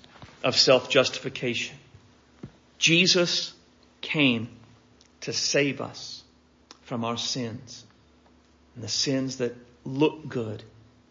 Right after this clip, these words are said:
and feel good and allure us. Secondly, sin has terrible consequences.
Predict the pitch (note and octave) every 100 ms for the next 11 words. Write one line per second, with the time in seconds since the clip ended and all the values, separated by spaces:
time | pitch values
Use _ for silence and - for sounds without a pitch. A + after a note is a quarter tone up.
0 | _ - - - D3+ C#3+ A#2 A2+ G#2+ A2+
1 | - _ _ _ _ A#2 A#2 A#2 B2+ A2+
2 | A2 - - - - _ _ - - -
3 | - G#3 G#3+ - B2+ A#2+ - - - -
4 | - - A#3 F3+ C3+ C#3 C#3+ - D#3 D3
5 | D#3 D#3 F#3 F3+ - - - - - -